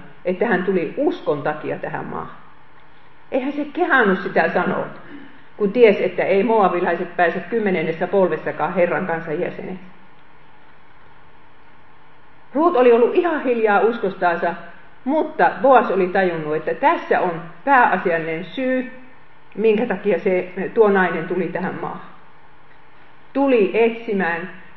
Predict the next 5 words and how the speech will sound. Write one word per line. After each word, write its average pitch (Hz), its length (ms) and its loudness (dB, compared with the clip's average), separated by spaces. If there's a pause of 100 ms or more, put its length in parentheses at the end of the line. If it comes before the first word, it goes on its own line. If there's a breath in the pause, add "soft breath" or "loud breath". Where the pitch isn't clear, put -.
suojaa 160 920 2
Israelin 175 680 -2
Jumalan 180 400 -2
siipien 190 580 -6
alta. 208 320 -6